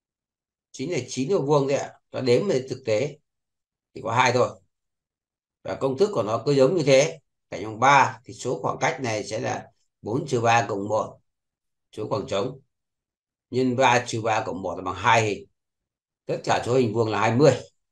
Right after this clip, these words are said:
Thì cái này, qua một bài này tương đối đơn giản. Ở trong đề số bảy và qua cách đếm và kiểm nghiệm trên thực tế hình dung khoảng cách thì chúng ta sẽ rút ra được cái công thức của chúng ta. Đây ạ, nếu lưới, lưới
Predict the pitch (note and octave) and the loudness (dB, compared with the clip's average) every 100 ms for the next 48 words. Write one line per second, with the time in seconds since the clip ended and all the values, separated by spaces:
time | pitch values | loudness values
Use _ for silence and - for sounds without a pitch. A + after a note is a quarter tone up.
0 | _ F#2 E2+ - C3+ C3+ E3 D#3+ C#3+ - | _ -18 -18 -6 -4 2 6 6 4 0
1 | _ _ _ _ _ _ _ _ - E3 | _ _ _ _ _ _ _ _ 2 2
2 | D#3+ C#3 C3+ C3 C3 D#3 D#3+ E3 D#3 C#3 | 4 2 4 2 0 -2 -2 -2 2 2
3 | G2+ F2 - _ _ _ _ _ _ _ | 2 -2 -14 _ _ _ _ _ _ _
4 | _ _ _ G2 C#3+ D3+ C3+ C3+ D#3+ B2+ | _ _ _ -4 0 2 2 2 2 2
5 | F#2+ - - _ _ _ G2+ A2 C#3+ C#3+ | 2 -4 -16 _ _ _ -10 -6 -2 -2
6 | E3+ D#3+ D#3 D3 A3 E3+ - A#2 G2+ B2+ | -2 2 6 6 4 -2 -2 -2 2 4
7 | - - C3+ B2+ G#2 B2 C#3 F3 B2 C3+ | 2 0 -4 -4 0 4 4 2 0 -2
8 | C3 G2 - F3+ - _ _ _ _ _ | -4 -2 -2 -2 -4 _ _ _ _ _
9 | _ _ - A2+ B2+ B2 C3 D3+ A3 E3 | _ _ -8 -4 -2 -2 -4 -2 -2 -2
10 | B2 G#2 A2 E3+ D3 A#3+ B3 - F#2+ E2+ | -6 -8 -4 -2 2 0 -2 -10 -12 -4
11 | B2+ C3 B2 - _ _ _ _ _ _ | 0 0 0 -8 _ _ _ _ _ _
12 | _ _ _ _ _ _ _ _ _ _ | _ _ _ _ _ _ _ _ _ _
13 | _ _ _ - C3 C#3+ - A#2+ D3+ G3 | _ _ _ 0 4 6 4 2 6 8
14 | F#3 F#3 F#3 E3+ F3+ | 10 10 8 8 8